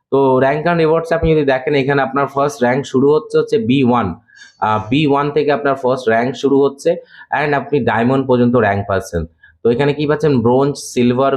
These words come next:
গোল্ড and ডায়মন্ড। তো আমরা এখানে এতগুলো র‍্যাঙ্ক এখানে অ্যাচিভ করতে পারবো এবং এতগুলো র‍্যাঙ্ক অ্যাচিভ করে আমরা এখানে ইনকাম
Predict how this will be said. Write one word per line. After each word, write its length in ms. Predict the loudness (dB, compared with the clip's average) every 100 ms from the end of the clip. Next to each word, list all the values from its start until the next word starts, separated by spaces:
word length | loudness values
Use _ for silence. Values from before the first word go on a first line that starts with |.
| 0
গোল্ড 220 | 0 2 2
and 100 | 0 0
ডায়মন্ড। 320 | 0 -2 -4 -10 -20 -10
তো 60 | -4 -2
আমরা 120 | -2 -2 -2
এখানে 200 | 0 -2 -2
এতগুলো 380 | 0 0 2 2
র‍্যাঙ্ক 200 | 2 0 -2
এখানে 180 | -2 0 -2
অ্যাচিভ 240 | -4 -6 -6
করতে 200 | -4 -2 -2
পারবো 220 | -2 0 0
এবং 120 | 2 0 -2
এতগুলো 280 | 0 0 2
র‍্যাঙ্ক 240 | 0 0 -2
অ্যাচিভ 240 | -4 -6 -2
করে 140 | 2 2 0 -8 -6
আমরা 140 | -2 0
এখানে 160 | 0 0 2
ইনকাম 220 | 2 2